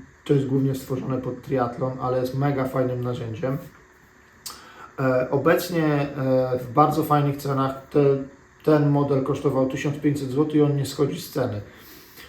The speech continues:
E, obecnie bardzo fajnie można wyhaczyć, e, Powerdota. Powerdot, e, to, e, elektrostymulator, e, na Bluetooth,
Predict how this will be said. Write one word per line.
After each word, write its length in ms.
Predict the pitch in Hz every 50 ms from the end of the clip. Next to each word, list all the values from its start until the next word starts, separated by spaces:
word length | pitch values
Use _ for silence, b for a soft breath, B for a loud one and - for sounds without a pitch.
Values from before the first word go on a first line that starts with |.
| B B B B -
E, 40 | 139 135 135 135 131 131 131 131 131 - - - - - _ _ _ _ _ _ _ _ _ _ _ _ - -
obecnie 500 | - 147 123 151 160 165 - - 185 165
bardzo 340 | 151 156 151 147 147 160 156
fajnie 380 | - - 156 151 151 147 151 147
można 320 | 143 143 139 139 143 139
wyhaczyć, 640 | 135 143 - 143 143 139 - - 135 - - - - - - -
e, 440 | 143 131 131 131 131 131 131 127 131
Powerdota. 800 | - 139 139 139 135 127 - 135 127 120 - - 123 127 135 139
Powerdot, 800 | - 135 131 131 131 127 120 117 131 127 123 123 - - - - -
e, 40 | 127 123 120 120 120 120 120 120 120 120 120 120 120 - 123 - - _ _ _
to, 360 | - 127 127 127 127 123 123 123 B B B B B B B B _ _ _ _ _ _ _ _ _ -
e, 40 | 135 131 127 127 123 123 123 120 120 - - - - _ _ _ _ _ -
elektrostymulator, 1300 | 151 143 143 143 - - 139 135 - - 151 147 139 139 139 139 139 139 139 143 143 135 131 135 135 - - - -
e, 300 | 135 127 127 127 123 123
na 180 | 123 135 135 127
Bluetooth, 480 | 123 135 143 139 - - 147 165 165